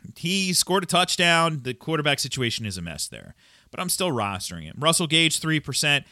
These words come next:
actually had a nice bounce back after really a disaster of a week eight performance there for Gage.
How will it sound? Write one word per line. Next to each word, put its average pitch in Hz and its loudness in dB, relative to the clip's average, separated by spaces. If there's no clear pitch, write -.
actually 190 2
had 165 6
a - 2
nice 147 2
bounce 120 -2
back 120 0
after 107 -4
really 123 0
a 104 -2
disaster 107 -2
of 92 -6
a 95 -8
week 92 -8
eight 117 -6
performance 104 -8
there 90 -6
for - -18
Gage. 85 -8